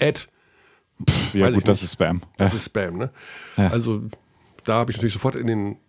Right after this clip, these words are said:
Speaker 1: Papiermüll. Aber erstmal war ich kurz ich, aufgeregt, ne? Von wegen, "Ah, es will uns jemand sponsern."
Speaker 2: Nee, nee.
Speaker 1: Jetzt kommt
Speaker 2: Das
Speaker 1: endlich, jetzt, jetzt
Speaker 2: wie so
Speaker 1: geht's los.
Speaker 2: Soundcloud-Quatsch.
Speaker 1: <laughs> Ja.
Speaker 2: Übrigens,
Speaker 1: Also
Speaker 2: boah, das vergesse ich seit einem Jahr, diese Frage zu stellen.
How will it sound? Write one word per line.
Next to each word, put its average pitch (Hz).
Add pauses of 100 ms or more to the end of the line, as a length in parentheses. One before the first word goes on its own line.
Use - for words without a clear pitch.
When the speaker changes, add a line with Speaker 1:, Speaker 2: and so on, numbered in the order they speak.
(240)
Speaker 1:
Papiermüll. 127
Aber 123
erstmal -
war 165
ich 165
kurz 208 (120)
ich, - (240)
aufgeregt, 214 (340)
ne? 208
Von 165
wegen, 202
"Ah, 220
es 175
will 254
uns 240
jemand 214
sponsern." 180
Speaker 2:
Nee, 180
nee. 147
Speaker 1:
Jetzt 175
kommt 180
Speaker 2:
Das 190
Speaker 1:
endlich, 143 (300)
jetzt, 147
jetzt 175
Speaker 2:
wie 110
so 113
Speaker 1:
geht's 113
los. 143
Speaker 2:
Soundcloud-Quatsch. 107 (440)
Speaker 1:
<laughs> - (1000)
Ja. 107 (460)
Speaker 2:
Übrigens, 214
Speaker 1:
Also -
Speaker 2:
boah, 160
das 123
vergesse 147
ich 170
seit 135
einem 165
Jahr, 135
diese 110
Frage 120
zu -
stellen. 113